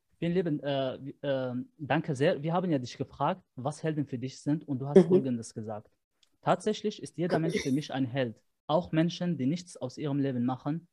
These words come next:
Speaker 1: weil sie unbewusst im Schmerz gefangen sind und es nicht merken.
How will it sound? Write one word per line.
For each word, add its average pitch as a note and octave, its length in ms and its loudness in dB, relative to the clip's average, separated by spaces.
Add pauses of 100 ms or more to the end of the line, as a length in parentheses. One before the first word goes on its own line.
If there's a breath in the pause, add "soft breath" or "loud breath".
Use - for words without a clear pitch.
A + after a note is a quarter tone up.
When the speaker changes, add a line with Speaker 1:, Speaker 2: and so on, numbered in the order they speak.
(100)
Speaker 1:
weil B2+ 180 0
sie C#3+ 120 -6
unbewusst F3 540 -2
im C3+ 180 0
Schmerz E3+ 400 -2
gefangen D#3 460 -2
sind E3+ 260 -4
und B2+ 180 -4
es - 200 -10
nicht D3+ 180 -6
merken. C3+ 480 -4